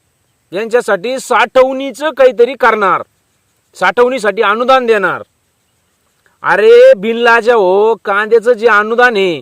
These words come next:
कांदा चाळीचं, ते अनुदान तुमच्याच्यानं अजून देणं झालं नाही आणि तुम्ही चालले अनुदान काय देऊ राहिले तुम्ही आम्हाला साठवण्यासाठी?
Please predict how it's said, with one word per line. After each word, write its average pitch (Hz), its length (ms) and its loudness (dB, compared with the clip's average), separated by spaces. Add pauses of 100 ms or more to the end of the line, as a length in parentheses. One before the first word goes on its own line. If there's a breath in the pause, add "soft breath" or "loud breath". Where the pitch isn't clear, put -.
(460)
कांदा 202 360 0
चाळीचं, 220 600 2 (400)
ते 220 60 2
अनुदान 240 540 0
तुमच्याच्यानं 277 480 -2
अजून 262 240 2
देणं 240 280 2
झालं 175 320 0
नाही 165 220 -6 (880)
आणि 196 200 -2
तुम्ही 269 300 -8
चालले 262 460 2 (2000)
अनुदान 254 440 0
काय 269 240 2
देऊ 247 220 2
राहिले 254 200 2
तुम्ही 247 180 -4
आम्हाला 226 340 0 (320)
साठवण्यासाठी? 196 720 -2